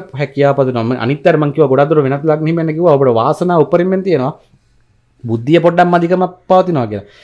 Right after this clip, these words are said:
හැබැයි කන්‍යා ලග්න හිමියන්ට වාසනාව සේම ඊට වඩා තරමක් අඩු වුණාට බුද්ධියත් ටිකක් මේ කාල සීමාව තුළ යහපත් ලෙස පවත්වා ගැනීමේ හැකියාවක් තියෙනවා.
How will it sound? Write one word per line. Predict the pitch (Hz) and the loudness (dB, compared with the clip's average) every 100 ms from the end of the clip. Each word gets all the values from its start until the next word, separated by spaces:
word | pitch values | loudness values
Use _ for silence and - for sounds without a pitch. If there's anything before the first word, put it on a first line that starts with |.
| _ | _
හැබැයි | 131 127 - | -4 -4 0
කන්‍යා | 120 131 160 | -2 0 0
ලග්න | 175 190 | 0 0
හිමියන්ට | 202 190 | 0 0
වාසනාව | 135 143 156 185 185 190 | 2 2 0 -2 0 -2
සේම | - 170 254 151 - _ _ _ _ _ - | -2 -2 0 -4 -6 _ _ _ _ _ -10
ඊට | 127 | -4
වඩා | 131 131 - | -2 -2 -4
තරමක් | 107 120 151 160 - | -8 -4 -4 -4 -4
අඩු | 147 151 | -2 0
වුණාට | 175 185 254 143 | 2 2 0 -2
බුද්ධියත් | 135 143 151 180 196 | -4 -4 0 2 0
ටිකක් | - 180 185 190 | -2 -2 -2 -2
මේ | 175 | -2
කාල | 170 170 | 0 0
සීමාව | 165 175 180 | 0 -2 -2
තුළ | 185 | 0
යහපත් | 170 175 170 | 0 0 -2
ලෙස | 165 | -4
පවත්වා | 170 165 165 - | 0 2 2 -2
ගැනීමේ | 160 170 165 | -2 -2 -2
හැකියාවක් | 156 160 151 151 165 | -4 0 2 2 0
තියෙනවා. | - 170 113 | -4 -6 -6